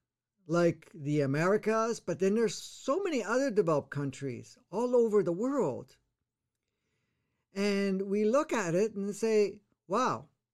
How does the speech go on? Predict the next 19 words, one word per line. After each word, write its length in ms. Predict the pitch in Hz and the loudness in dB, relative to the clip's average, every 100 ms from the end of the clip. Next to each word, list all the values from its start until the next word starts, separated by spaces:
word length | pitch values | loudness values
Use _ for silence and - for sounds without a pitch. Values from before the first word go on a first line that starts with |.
| _ _ | _ _
they 560 | 165 190 220 208 196 | -2 4 6 8 6
have 240 | 160 151 151 | 4 -2 -2
advanced 540 | 147 151 156 220 - | -2 -2 0 -2 -2
in 120 | 165 | -2
many, 200 | 143 147 | 0 0
many 240 | 151 147 135 | 2 0 -2
ways, 500 | 117 123 185 262 196 | -2 0 2 2 0
and 160 | 147 | -2
they're 180 | 135 151 | 0 2
using 520 | 147 143 156 170 165 | 2 2 2 2 0
a 80 | 143 | 0
lot 260 | 135 123 165 | -2 -2 -2
of 80 | 147 | 0
different 340 | - 185 196 | -2 -2 -6
things, 460 | 180 151 175 202 185 | -2 0 0 0 0
and 460 | 170 147 151 151 | 0 -2 -2 -2
they 100 | 151 | 0
can 320 | 170 220 240 | 0 -2 -2
provide 460 | 226 220 247 247 226 | 0 0 0 -2 -4